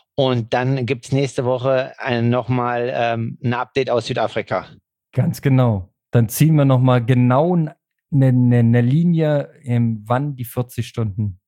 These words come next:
Speaker 2: fallen.
Speaker 1: Genau, so ma-
Speaker 2: Nein, ich, äh, äh, wir machen jetzt hier nicht künstlichen Druck. Du, ihr macht schon gutes Training. Das wird schon werden.
Speaker 1: Genau, in dem Sinne, Aloha Konrad, äh, gutes Wintertraining in Deutschland. Weiterhin, äh, gute Genesung mit dem Nerv.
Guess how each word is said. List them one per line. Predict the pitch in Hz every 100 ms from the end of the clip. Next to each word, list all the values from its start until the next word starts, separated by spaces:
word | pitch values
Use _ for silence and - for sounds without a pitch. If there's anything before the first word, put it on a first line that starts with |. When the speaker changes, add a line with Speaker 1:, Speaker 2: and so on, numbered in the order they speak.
| -
Speaker 2:
fallen. | 117 - 110 104
Speaker 1:
Genau, | 127 107
so | 101 123
ma- | 139 -
Speaker 2:
Nein, | - 104 101 107 101 - -
ich, | 120 - - 131
äh, | 117 117 135 117 107
äh, | 101 _ _ _
wir | - 139
machen | 170 175
jetzt | 139 -
hier | 135
nicht | 127 -
künstlichen | 139 147 - 113 113
Druck. | 110 135 -
Du, | 117
ihr | 123
macht | 156 160 -
schon | 123
gutes | 131 107 -
Training. | - 120 104 92 -
Das | 113
wird | 131 135
schon | 123 107
werden. | 104 110 92 _ -
Speaker 1:
Genau, | 127 117
in | 113
dem | 113 127
Sinne, | 123 156 196 190 135
Aloha | 135 143 165
Konrad, | - 156 175 190 226 220 -
äh, | - 127
gutes | - 170 165 117
Wintertraining | 170 185 175 185 180 175
in | 156
Deutschland. | 139 147 - 208 240 277 - 131 - _ - - _
Weiterhin, | 120 143 160 165 165 156
äh, | 143
gute | 123 156 156
Genesung | 147 147 170 170 190 165
mit | 147 139
dem | 143 139
Nerv. | 139 175 220 -